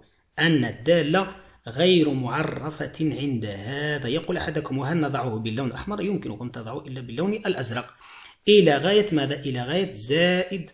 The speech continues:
ما لا نهاية، ها هو المجال من ناقص ما لا نهاية إلى غاية ناقص واحد، ثم تأتينا هذا الأمر ومن ناقص واحد إلى غاية زائد ما لا نهاية.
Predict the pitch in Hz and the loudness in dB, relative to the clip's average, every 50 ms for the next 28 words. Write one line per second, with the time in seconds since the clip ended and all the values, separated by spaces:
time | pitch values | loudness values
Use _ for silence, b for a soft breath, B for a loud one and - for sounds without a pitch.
0 | - 139 139 135 127 113 104 95 90 87 87 90 95 - - 165 175 156 135 165 | -6 -4 -2 0 0 -2 -2 -6 -8 -10 -12 -12 -8 -4 2 2 4 4 4 4
1 | 180 165 135 107 98 - 85 - - _ b b b b b b _ 135 139 139 | 4 2 2 0 -2 -6 -10 -12 -14 _ b b b b b b _ -2 0 2
2 | 135 151 165 175 180 175 175 - - - - 143 147 147 143 135 117 98 95 98 | 4 6 6 6 4 4 2 0 -2 -2 -2 0 0 0 0 -2 -2 -4 -6 -8
3 | - 139 131 120 107 - 117 117 110 113 131 131 170 175 - - - - 180 170 | -6 -4 -4 -4 -4 -4 -4 -6 -4 -4 -2 0 0 0 0 -2 -2 -2 -2 -2
4 | - 180 165 - - - - - - 143 135 131 123 131 131 - - - 131 120 | -2 -4 -6 -8 -10 -18 -12 -8 -4 -2 -2 -2 -2 -4 -8 -12 -12 -10 -8 -8
5 | 110 104 95 104 131 170 196 214 226 214 175 143 - - 160 160 156 - B B | -8 -8 -6 -4 0 0 2 2 2 2 2 0 0 0 0 -2 -2 -4 B B
6 | B B B B - 131 135 160 170 170 151 135 139 156 170 165 - - - - | B B B B 0 4 6 6 8 8 6 4 4 2 2 0 -2 -4 -4 -2
7 | 143 131 143 165 156 - 135 120 120 110 120 143 180 208 190 160 196 190 135 131 | -2 -2 -4 -4 -6 -6 -8 -6 -6 -4 -2 2 4 4 6 6 6 6 4 2
8 | 120 101 98 95 90 90 85 82 - - | 0 -2 -4 -6 -8 -10 -10 -12 -16 -20